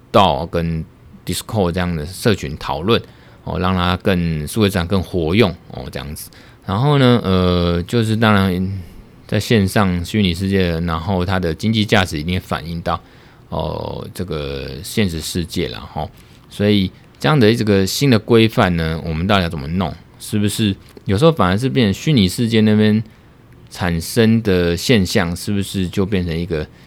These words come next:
呃，法律规范来，呃，呼应到，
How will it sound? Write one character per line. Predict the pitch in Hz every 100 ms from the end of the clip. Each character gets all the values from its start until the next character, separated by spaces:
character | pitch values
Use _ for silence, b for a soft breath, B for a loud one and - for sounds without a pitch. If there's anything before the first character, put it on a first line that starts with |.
| B B
呃， | 80 82 78 73 65 67
法 | -
律 | 95
规 | 101 110
范 | 104 95 80
来， | 73 76 82 - - - - B B B B B B
呃， | - 87 80
呼 | - - 139 139
应 | 131 107
到， | 117 104